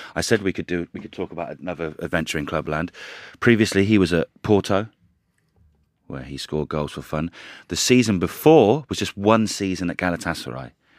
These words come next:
which, where they won the European Super Cup. Jardel scores the winner.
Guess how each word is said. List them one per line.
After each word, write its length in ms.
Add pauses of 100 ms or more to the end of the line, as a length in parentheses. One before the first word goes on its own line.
(300)
which, 280
where 100
they 80
won 160
the 80
European 320
Super 300
Cup. 280 (280)
Jardel 580
scores 320
the 80
winner. 300